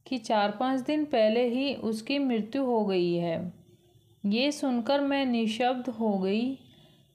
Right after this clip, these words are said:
ऐसा कैसे हो सकता है? कल तक जो मेरे साथ बात कर रही थी, वो आज इस दुनिया में ही नहीं है। अगली सुबह मैं उसके घर गई।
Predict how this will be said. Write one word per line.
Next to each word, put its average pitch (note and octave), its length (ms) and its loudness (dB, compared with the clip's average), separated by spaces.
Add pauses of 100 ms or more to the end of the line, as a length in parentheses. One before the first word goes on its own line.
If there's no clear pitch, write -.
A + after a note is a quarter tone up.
ऐसा A#3+ 340 2
कैसे A#3+ 440 0
हो C4+ 200 2
सकता G#3+ 480 0
है? A3+ 420 0 (680)
कल A#3 220 0
तक D#4 160 0
जो D4+ 260 0
मेरे A#3+ 380 0
साथ - 460 0 (600)
बात A3 320 2
कर A#3+ 280 0
रही G#3 300 2
थी, C4+ 500 -4 (600)
वो C#4 200 2
आज D4 220 2
इस C#4 220 -4
दुनिया A#3+ 380 0
में C#4+ 180 0
ही C4+ 160 -2
नहीं C4+ 360 -2
है। G#3 440 -4 (640)
अगली A3+ 320 2
सुबह C4+ 360 0
मैं C4+ 200 2
उसके A3+ 380 -2
घर G#3 240 2
गई। G#3+ 420 0